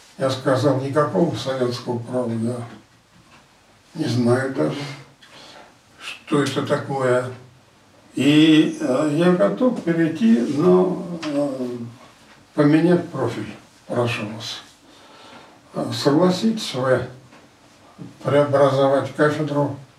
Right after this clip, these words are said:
в кафедру коммерческого права?» Он говорит: «Да».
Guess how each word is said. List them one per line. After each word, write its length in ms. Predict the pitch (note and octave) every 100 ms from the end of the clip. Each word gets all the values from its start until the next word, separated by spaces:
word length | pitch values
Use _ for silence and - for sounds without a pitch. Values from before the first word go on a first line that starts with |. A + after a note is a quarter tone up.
| _ _ -
в 140 | -
кафедру 480 | C#3+ C3+ D3+ A#2 -
коммерческого 760 | C#3 C3+ A#2+ - - - - - -
права?» 260 | - - - _ _ - _ _ _ _ _ _ _ - - - - _ _ -
Он 120 | F3+
говорит: 220 | F3+ G3+ F#3+
«Да». 260 | C4 C#4